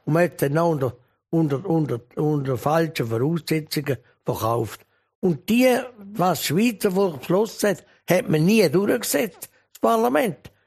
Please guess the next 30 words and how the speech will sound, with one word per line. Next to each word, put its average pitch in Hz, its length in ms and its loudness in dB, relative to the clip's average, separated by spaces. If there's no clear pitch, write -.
Das - 160 -2
ist - 80 -2
ja 104 280 -2
ver-, - 240 -10
also 92 360 -4
gegen 139 320 0
die 107 120 0
eigene 123 300 -2
Verfassung 170 600 -2
verstoßen. - 720 -4
Und 131 120 0
haben 139 180 0
irgendeine 165 480 0
so 120 120 -4
eine 120 160 -2
Lösung 165 500 -2
gemacht 170 340 -2
mit, 135 200 -8
mit, - 360 -6
äh, 104 300 -2
Arbeitsvermittlungszentren 147 1700 -2
und 135 200 -4
so, 104 280 -4
wo - 100 -10
nichts 147 460 -2
bringt 220 400 0
und 127 260 -4
nichts, 147 640 -2
nichts 135 300 -2
wird. 120 160 -4